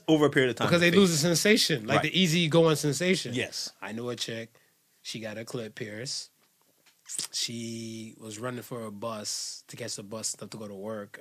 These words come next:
Speaker 2: Um, we'll say, like, a week and change afterwards, 'cause she said it took, like, two days, two, three days. She was kosher to, like, move around, and she said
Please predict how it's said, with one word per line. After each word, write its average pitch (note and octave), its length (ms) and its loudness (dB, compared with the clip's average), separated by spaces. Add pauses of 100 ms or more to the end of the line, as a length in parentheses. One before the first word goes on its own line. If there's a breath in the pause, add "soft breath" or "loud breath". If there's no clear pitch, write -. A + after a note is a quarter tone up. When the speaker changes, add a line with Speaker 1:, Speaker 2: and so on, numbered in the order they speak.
Speaker 2:
Um, G2+ 800 -14
we'll A2+ 120 -10
say, A2+ 180 -6
like, G#2+ 160 -14
a G#2+ 80 -12
week A2 240 -10
and G#2 100 -12
change G#2+ 300 -12
afterwards, F#2 580 -16
'cause - 140 -12
she A2+ 80 -10
said A#2 160 -8
it A#2 100 -10
took, D3 140 -4
like, A2+ 260 -10 (520 soft breath)
two A#3+ 160 6
days, G#3 560 10
two, A3+ 160 4
three G#3 180 4
days. F#3+ 220 6
She F#3+ 80 0
was D#3 120 -2 (120)
kosher D#3+ 340 2
to, C#3+ 140 -4
like, A#2+ 160 -4
move D3 260 0
around, D3+ 380 2 (480 soft breath)
and A2+ 80 -2
she - 100 2
said C3 340 0